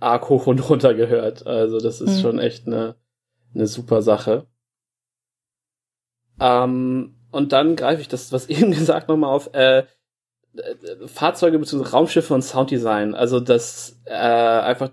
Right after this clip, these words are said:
Speaker 1: das fängt an mit, da fliegt ein verdammter X-Wing durchs Bild und er klingt wie ein X-Wing und er sch-,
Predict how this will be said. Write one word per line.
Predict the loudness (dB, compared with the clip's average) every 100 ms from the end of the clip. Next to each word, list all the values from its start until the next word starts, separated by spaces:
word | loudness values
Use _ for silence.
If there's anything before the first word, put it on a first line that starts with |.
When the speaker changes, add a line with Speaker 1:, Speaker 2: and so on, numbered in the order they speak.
| _ _ _ _ _ _ _ _ _
Speaker 1:
das | -6 -2
fängt | -2 0
an | 0 0
mit, | 0 -8 _ _ _ _ _ _ _ _
da | -8
fliegt | -4 -4 -2 -2
ein | -2 -4
verdammter | -6 -2 0 2 0
X-Wing | 0 0 0 2
durchs | 0 -2 -14
Bild | 0 4 4 2 -2
und | 0
er | 0 0
klingt | 0 2 2 0 -10 -4
wie | -2
ein | -2
X-Wing | -6 2 4 4 2 0
und | -2 -2
er | -2
sch-, | -4 -12